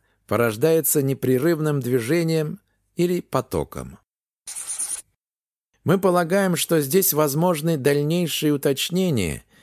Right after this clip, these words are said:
и что подробное исследование вертикальной оси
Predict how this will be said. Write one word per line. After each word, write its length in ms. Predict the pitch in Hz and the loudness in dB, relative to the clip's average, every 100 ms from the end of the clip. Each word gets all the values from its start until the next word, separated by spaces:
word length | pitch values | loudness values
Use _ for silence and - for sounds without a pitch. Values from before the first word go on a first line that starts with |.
| _ - | _ -12
и 60 | |
что 200 | - 113 | -6 -2
подробное 640 | - 113 127 156 139 139 131 | 0 0 2 2 2 0 0
исследование 800 | - 135 165 151 147 147 147 143 | 0 0 0 2 0 2 0 -2
вертикальной 840 | 117 120 - 131 147 147 135 135 - | -2 -2 -2 -2 0 2 0 -2 -2
оси 500 | 117 110 - 170 | -2 0 0 -2